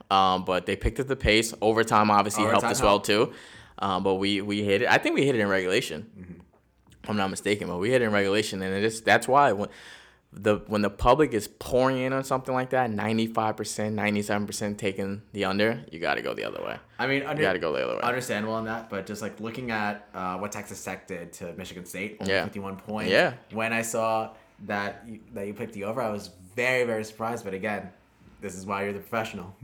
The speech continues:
Speaker 1: I had a little side bet, too, with Texas Tech plus three and a half.
Speaker 2: Mm-hmm.
Speaker 1: So that one sucked when Hunter hit the, uh, the shot to go into overtime.
Speaker 2: Ah.
Speaker 1: And I knew it once right away. Once I went to overtime, I said, "Virginia's gonna win this game."
Speaker 2: Mm-hmm.
Speaker 1: Yeah,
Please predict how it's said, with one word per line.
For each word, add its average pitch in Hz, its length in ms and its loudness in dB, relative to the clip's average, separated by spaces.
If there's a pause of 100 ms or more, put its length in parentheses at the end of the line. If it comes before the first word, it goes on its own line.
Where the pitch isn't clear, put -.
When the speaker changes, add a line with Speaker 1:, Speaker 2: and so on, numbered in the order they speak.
(220)
Speaker 1:
I 101 100 2
had 107 140 6
a 117 40 4
little 110 160 6
side 98 380 4
bet, 95 220 2
too, 101 180 0
with 80 140 -2
Texas - 340 -2
Tech - 280 -4
plus 90 200 -4
three 98 200 -6
and 85 80 -6
a 76 40 -8
half. 85 320 0 (160)
Speaker 2:
Mm-hmm. 95 260 -12 (220)
Speaker 1:
So - 120 -4
that 87 120 4
one 87 120 -2
sucked - 420 0
when - 100 -10
Hunter 98 360 -4
hit 98 200 -6
the, 92 180 -2
uh, 82 240 0 (280)
the 101 80 -4
shot 92 340 4
to - 60 -10
go 87 120 2
into 90 140 -2
overtime. 98 560 4
Speaker 2:
Ah. - 240 -16
Speaker 1:
And 104 120 4
I 104 120 6
knew 107 340 4
it 92 80 2
once 90 300 -2 (160)
right 85 220 4
away. 65 160 0
Once 107 280 -2
I 123 60 4
went 117 160 2
to 104 60 4
overtime, 104 280 0
I 82 40 -2
said, 71 360 -4
"Virginia's 73 340 -8
gonna - 140 -10
win 60 100 -10
this - 120 -14
game." - 180 -10 (400)
Speaker 2:
Mm-hmm. - 40 -8
Speaker 1:
Yeah, 73 100 -6